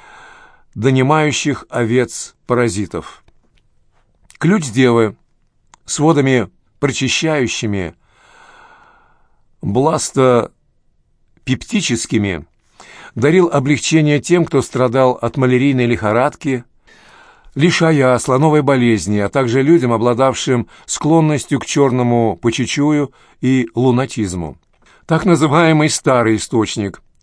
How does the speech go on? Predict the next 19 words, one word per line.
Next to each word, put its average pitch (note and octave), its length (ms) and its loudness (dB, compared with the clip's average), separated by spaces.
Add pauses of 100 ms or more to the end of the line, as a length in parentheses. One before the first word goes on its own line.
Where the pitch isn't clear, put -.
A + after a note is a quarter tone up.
(280)
слабокислотный D#3 960 0
и C#3 160 -4
купоросный, A2 880 -2
железистый B2 800 -2 (400)
и C3+ 400 0 (140)
катапластический, A#2 1400 -4 (1080)
славился D#3 540 -2
способностью C3 720 0
выводить A#2 460 0
пятна A#2+ 540 -2 (300)
с G#2 140 -6
домашнего G#2+ 540 0
белья. G2+ 420 -2 (1000)
Его D#3 260 4
вода, C#3+ 400 0
принимаемая B2 760 0
в A2+ 60 0
малых B2 340 2
дозах G2+ 560 0